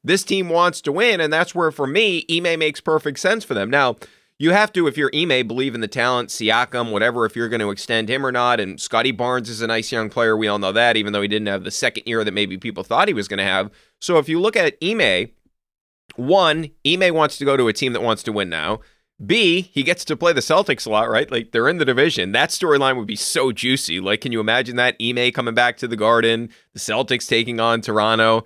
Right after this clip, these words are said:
And I thought Toronto, quite frankly, they underachieved for the talent level this past season. So Ime probably thinks, I mean, obviously he's a very confident coach. He probably thinks he can get a lot more out of that team than Nick Nurse did, right? Even though Nick Nurse is a champion, right?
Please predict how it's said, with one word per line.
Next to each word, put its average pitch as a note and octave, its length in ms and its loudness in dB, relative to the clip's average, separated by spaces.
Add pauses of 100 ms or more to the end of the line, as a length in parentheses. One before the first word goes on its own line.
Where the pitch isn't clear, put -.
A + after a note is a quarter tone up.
(540)
And D3 160 4
I D#3+ 80 4
thought E3+ 240 -2
Toronto, B2+ 400 2
quite A#2+ 200 2
frankly, A#2 280 -2
they G2+ 160 2
underachieved A#2+ 640 -2
for G2 100 -6
the F2+ 80 -4
talent G#2+ 320 -2
level F#2 180 -2
this G2+ 160 -4
past G2+ 280 0
season. A#2+ 260 -4
So A2+ 180 -4
Ime D3+ 320 0
probably A#2+ 360 0
thinks, C3+ 440 -2
I G#2+ 60 -2
mean, G2+ 140 -2
obviously A2+ 380 0
he's G2 100 -8
a F2 40 -10
very A#2+ 180 -4
confident A2+ 480 -2
coach. A#2 220 0
He A2+ 60 -8
probably C3+ 240 -2
thinks B2 220 -6
he A2+ 60 -6
can G2+ 40 -4
get G#2 100 0
a G2 60 -2
lot G#2+ 300 2
more A2+ 200 -2
out G#2+ 140 2
of G#2 80 0
that G2 180 0
team G#2+ 440 -4 (260)
than G#2 140 -2
Nick B2+ 180 -4
Nurse E3 300 0
did, - 180 -10
right? G2 180 2
Even A#2 200 -2
though A#2 80 -2
Nick A#2+ 200 -4
Nurse B2+ 280 -2
is G#2+ 100 -6
a F#2+ 60 -12
champion, C#3 480 -4
right? G#2 240 0